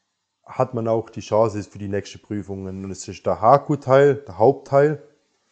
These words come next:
Und dann waren, am Schluss hatten wir, glaub, vierzehn verschiedene Fächer, von Betriebstechnik über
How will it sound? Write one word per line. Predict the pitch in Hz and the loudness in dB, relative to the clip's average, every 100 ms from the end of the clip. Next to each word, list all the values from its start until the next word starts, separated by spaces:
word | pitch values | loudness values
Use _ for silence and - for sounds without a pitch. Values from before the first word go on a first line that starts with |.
| _ _ _ _ _ - | _ _ _ _ _ -16
Und | 104 | -6
dann | 104 113 107 | -2 -2 0
waren, | 101 110 107 101 _ _ _ _ _ _ | 0 0 -4 -10 _ _ _ _ _ _
am | 113 104 | -14 -12
Schluss | - 127 120 | -6 -6 -4
hatten | 113 113 | -4 -4
wir, | |
glaub, | 110 107 | -4 -6
vierzehn | - - 139 143 127 | -6 -6 -4 -4 -6
verschiedene | 117 110 - 123 113 | -8 -10 -8 -6 -6
Fächer, | 101 120 120 143 147 - _ _ _ _ _ _ _ | -2 -2 0 0 -2 -6 _ _ _ _ _ _ _
von | _ 117 113 117 113 - _ _ _ _ _ _ _ _ _ | _ -2 -2 -2 -6 -10 _ _ _ _ _ _ _ _ _
Betriebstechnik | - 107 - 120 127 - - 113 110 113 113 113 110 107 - | -8 -8 -8 -8 -8 -10 -4 -2 -2 -4 -2 2 2 0 -8
über | - 113 104 104 104 104 101 | -8 -6 -2 0 0 -2 -4